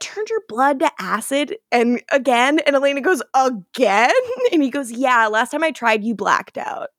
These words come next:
<laughs> Fun. Um, Elena's like, "Hey, you don't have to do this." Um, <laughs> I write in my notes, "Honey, this is not a Michelson.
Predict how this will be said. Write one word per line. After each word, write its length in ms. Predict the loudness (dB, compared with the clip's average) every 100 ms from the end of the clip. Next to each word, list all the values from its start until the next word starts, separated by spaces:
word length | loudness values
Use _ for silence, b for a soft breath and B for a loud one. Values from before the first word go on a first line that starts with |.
| -4
<laughs> 1200 | -4 _ _ _ _ _ -20 -18 -18 -20 _ -6
Fun. 800 | -2 0 2 2 0 -2 -4 -4 -8 B B
Um, 320 | 2 2 2 0
Elena's 380 | 0 0 -4 -6
like, 160 | -8 _
"Hey, 460 | -4 0 0 -2 -8 _ _ _ _ _ -10
you 120 | -2 2
don't 220 | 2 -2
have 460 | -4 -2 -2 -4 -10
to 140 | -8
do 360 | -8 -4 0 0
this." 600 | -2 -8 -8 -10 -8 -10 B B -10 0
Um, 480 | 0 2 2 2 0 -6
<laughs> 160 | -12 -6
I 180 | -4 -2
write 240 | -2 0
in 100 | 0
my 120 | 0
notes, 300 | 0 -2 -4 -6
"Honey, 380 | -4 -2 -2
this 200 | -4 -2
is 140 | -2 0
not 180 | 0 2
a 40 |
Michelson. 1040 | 2 2 2 2 2 0 0 -8 -10 -12